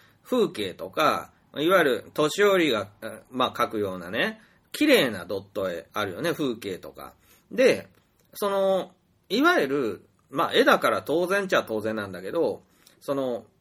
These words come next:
ドットだからゲームっぽくないといけないとか、ドットだからも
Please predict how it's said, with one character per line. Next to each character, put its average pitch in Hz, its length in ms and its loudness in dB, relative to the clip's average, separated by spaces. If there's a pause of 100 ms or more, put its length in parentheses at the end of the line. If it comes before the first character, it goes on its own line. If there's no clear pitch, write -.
(220)
ド 190 180 4
ッ - 100 -6
ト 392 140 2
だ 185 160 4
か - 140 2
ら 151 340 6
ゲ 143 240 2
ー 165 40 0
ム 165 100 2
っ 156 40 -8
ぽ 160 180 -2
く 139 80 -4
な 123 140 0
い 110 60 -2
と 107 60 -10
い 101 60 -8
け 107 100 -6
な 110 120 -2
い 98 60 -6
と 101 100 -10
か、 110 360 0 (300)
ド 180 180 4
ッ 320 80 -4
ト 254 140 4
だ 170 140 4
か 127 120 0
ら 147 340 4
も 127 360 -2